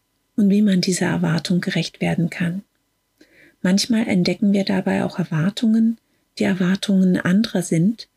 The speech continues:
und für deren Erfüllung wir Verantwortung übernommen haben, obwohl wir das gar nicht wollten. Schau dir jeden Zettel an und frage dich,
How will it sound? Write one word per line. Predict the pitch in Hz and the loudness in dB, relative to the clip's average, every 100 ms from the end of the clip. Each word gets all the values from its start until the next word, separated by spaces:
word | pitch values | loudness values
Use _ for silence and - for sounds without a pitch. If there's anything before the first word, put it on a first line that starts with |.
| _ _ _ - | _ _ _ -2
und | 196 | -2
für | - | 0
deren | 185 180 185 185 | -2 -2 0 -2
Erfüllung | 185 - 196 175 202 226 - _ _ _ - | -4 -2 0 2 2 0 -4 _ _ _ -4
wir | 196 | -4
Verantwortung | 190 185 240 - 185 185 - 185 | -2 -2 -2 -2 -4 -2 -2 -2
übernommen | - 175 175 175 180 | -2 0 0 2 2
haben, | 180 180 190 202 _ _ _ _ _ _ _ _ _ | 0 0 0 -2 _ _ _ _ _ _ _ _ _
obwohl | - - 208 190 | -8 -2 -2 0
wir | 214 | 0
das | 202 - | -2 -2
gar | 180 | 0
nicht | 185 - 190 | 0 -2 -2
wollten. | 170 175 - 180 _ _ _ _ _ _ _ _ _ _ _ _ _ _ _ _ _ _ _ _ _ _ _ _ _ _ - | -2 -4 -6 -10 _ _ _ _ _ _ _ _ _ _ _ _ _ _ _ _ _ _ _ _ _ _ _ _ _ _ -8
Schau | - 262 | -2 0
dir | 269 | 2
jeden | 214 190 214 226 | 2 2 0 0
Zettel | - 190 208 | -2 -2 -2
an | 175 175 175 190 _ _ _ _ _ _ - | 0 2 0 -2 _ _ _ _ _ _ -4
und | 196 | -2
frage | - - 170 - | -2 -4 -4 -2
dich, | 208 294 320 - | -2 -4 -4 -14